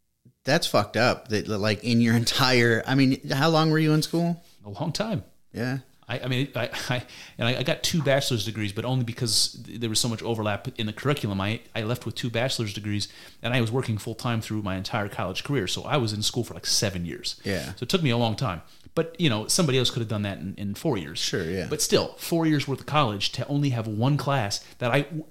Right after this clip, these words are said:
Speaker 2: didn't even need to take. And if I would have, and it was, first of all, a humanities, it was, it was a liberal arts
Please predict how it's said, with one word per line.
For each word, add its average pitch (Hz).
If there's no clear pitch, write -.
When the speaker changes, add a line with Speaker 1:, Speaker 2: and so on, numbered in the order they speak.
Speaker 2:
didn't 180
even 117
need 196
to 185
take. 107
And 127
if 123
I 127
would 139
have, 127
and 160
it 208
was, 190
first -
of 151
all, 143
a -
humanities, 135
it 143
was, 143
it 160
was 147
a 120
liberal 139
arts -